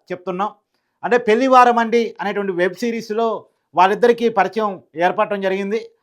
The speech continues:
ఆ పరిచయం ఏర్పడిన క్రమంలో ఆ ప-, అత ప్రసాద్ అనేటువంటి ఈ అప్కమింగ్ స్టార్ ఆ అమ్మాయితోటి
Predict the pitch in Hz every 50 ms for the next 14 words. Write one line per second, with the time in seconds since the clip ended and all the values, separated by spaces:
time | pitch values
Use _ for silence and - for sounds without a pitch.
0 | _ _ _ 156 180 202 214 208 208 208 220 240 233 - 262 254 254 240 208 -
1 | _ 160 180 202 226 - - 226 214 214 208 - 196 196 196 208 214 220 220 240
2 | 240 247 226 202 _ _ _ _ _ _ _ 170 202 208 196 202 175 180 196 190
3 | 185 170 147 156 175 - 220 220 196 196 190 233 240 240 233 233 208 202 208 196
4 | 202 196 202 196 190 190 - 147 165 170 170 - - 226 226 226 233 226 220 190
5 | 156 - _ _ _ _ - - - - 226 165 165 123 - _ _ _ _ _
6 | _ 151 185 220 240 262 254 247 247 247 240 240 247 254 254 240 208 -